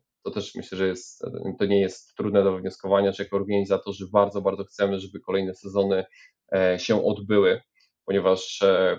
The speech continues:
feedback ze społeczności młodych ludzi, ta, ta pierwsza sportowa przygoda, feedback ze strony rodziców, jak i nauczycieli jest pozytywny, więc pokazuje, że droga, którą obraliśmy, jest dobra. Natomiast, e, z perspektywy organizacyjnej, jak i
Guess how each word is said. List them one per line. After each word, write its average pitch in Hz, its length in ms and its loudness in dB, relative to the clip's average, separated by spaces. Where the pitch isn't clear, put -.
feedback 104 340 -2
ze 98 80 -10
społeczności - 600 -4
młodych 95 280 -2
ludzi, 95 440 -4
ta, 95 260 4
ta 92 280 0
pierwsza 101 220 -2
sportowa 92 400 -4
przygoda, 90 680 -2
feedback 92 280 -6
ze 92 80 -18
strony 95 580 0
rodziców, 104 360 -4
jak 95 100 -2
i 92 80 -14
nauczycieli 95 560 -2
jest 101 240 -4
pozytywny, 107 680 0
więc 107 200 -2
pokazuje, 110 520 0
że 101 180 -4
droga, 113 240 4
którą 101 340 -2
obraliśmy, 101 800 2
jest 101 260 -2
dobra. 107 380 4
Natomiast, 104 600 -2
e, 104 560 6
z - 320 -16
perspektywy 110 1040 2
organizacyjnej, 101 920 2
jak 101 140 -6
i - 60 -20